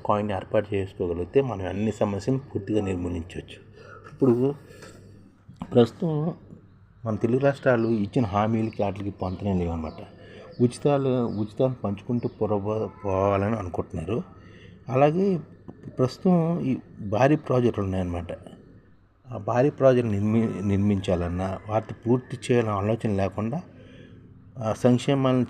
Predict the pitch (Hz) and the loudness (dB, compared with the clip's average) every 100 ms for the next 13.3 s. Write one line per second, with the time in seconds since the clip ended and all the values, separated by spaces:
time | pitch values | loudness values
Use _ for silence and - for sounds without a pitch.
0 | 110 110 110 107 101 101 - 92 90 165 | 0 4 4 2 -2 -6 -8 -8 -6 -6
1 | 214 - - - - 120 127 156 160 160 | -8 -14 -20 -20 -10 2 4 4 2 -2
2 | 156 147 151 113 117 147 143 131 117 110 | 2 2 2 0 0 2 0 2 2 4
3 | 120 147 151 143 101 113 120 120 - 98 | 0 2 0 0 0 0 0 -2 0 0
4 | 98 90 95 92 139 156 98 - - - | 0 -2 -4 -4 -4 -4 -6 -8 -10 -14
5 | - - 110 110 107 - 101 98 104 110 | -14 -12 -4 -2 -2 -4 -2 -2 -2 -2
6 | 101 98 95 - - - - - - 117 | -2 -4 -6 -16 -20 -20 -20 -18 -4 0
7 | 123 120 120 139 - 107 101 104 95 - | 2 2 0 -2 -2 0 0 -2 -4 -2
8 | 92 87 90 127 107 104 117 110 101 95 | -2 -2 -4 -4 -4 -2 -2 -2 -4 -4
9 | 95 123 175 208 - - - - - - | -4 -2 -2 -4 -12 -20 -20 -20 -20 -20
10 | - - - - - - 131 127 - 127 | -20 -20 -20 -18 -12 -2 0 0 0 0
11 | 127 - 117 131 135 143 143 95 87 - | 0 -2 -2 -2 -2 -2 -2 -2 -4 -6
12 | - 113 117 - 117 117 98 101 - 98 | -14 -10 -10 0 2 4 0 -4 -4 -6
13 | 95 90 | -4 -8